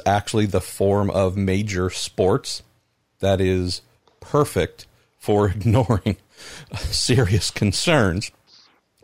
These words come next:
and getting back to self,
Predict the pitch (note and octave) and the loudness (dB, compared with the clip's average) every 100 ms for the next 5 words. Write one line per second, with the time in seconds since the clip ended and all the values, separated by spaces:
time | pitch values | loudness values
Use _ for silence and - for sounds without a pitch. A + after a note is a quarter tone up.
0 | - C3+ B2+ B2 B2 A#2 G#2+ G2+ G2+ - | -2 2 4 2 2 2 2 2 -2 -6
1 | - G#2+ G2 F#2+ - _ _ _ _ _ | -4 0 2 0 -4 _ _ _ _ _
2 | - - G2+ F#2+ F#2 - - | -8 0 2 2 0 -4 -16